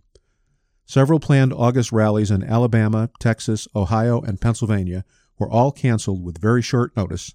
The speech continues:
before each were scheduled to take place. The re-election committee cited different reasons, from weather to angry mobs of anarchists and terrorists, A K A protesters,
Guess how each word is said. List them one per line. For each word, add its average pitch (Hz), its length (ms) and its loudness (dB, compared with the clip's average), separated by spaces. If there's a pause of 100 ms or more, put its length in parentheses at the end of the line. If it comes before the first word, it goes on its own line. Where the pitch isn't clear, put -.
before 107 400 0
each 127 280 0
were 117 80 0
scheduled 107 480 -2
to 107 80 -4
take 101 260 -4
place. - 340 -10 (1000)
The 107 100 0
re-election 139 540 4
committee 104 340 0
cited 104 420 0
different 123 340 -2
reasons, 101 520 -2 (180)
from 95 220 -2
weather 123 500 2
to - 180 -4
angry 117 340 0
mobs 113 380 0
of 92 280 -6
anarchists 120 680 -2
and 101 160 -2
terrorists, 107 640 -2 (320)
A 107 80 0
K 101 340 -2
A 92 40 -4
protesters, 104 760 -6